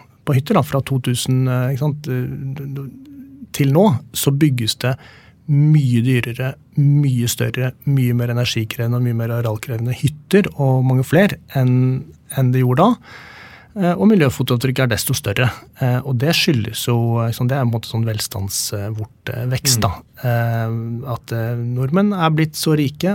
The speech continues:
Speaker 1: at vi kan bygge ned natur i mye større tempo enn vi har gjort før, og vi kan, eh, reise til utlandet i mye større volum enn vi har gjort før, og vi kan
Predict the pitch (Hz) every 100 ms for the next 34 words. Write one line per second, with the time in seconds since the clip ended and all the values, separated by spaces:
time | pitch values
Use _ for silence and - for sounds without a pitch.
0 | 160 147 143 135 139 139 135 135 135 131
1 | 120 131 151 156 160 196 175 156 147 -
2 | 135 135 127 123 - 139 127 123 120 -
3 | 185 202 190 160 156 151 156 151 151 151
4 | 156 156 143 - 131 143 143 143 - 120
5 | 123 135 131 127 - 123 120 123 127 131
6 | 127 131 127 180 202 185 156 - 156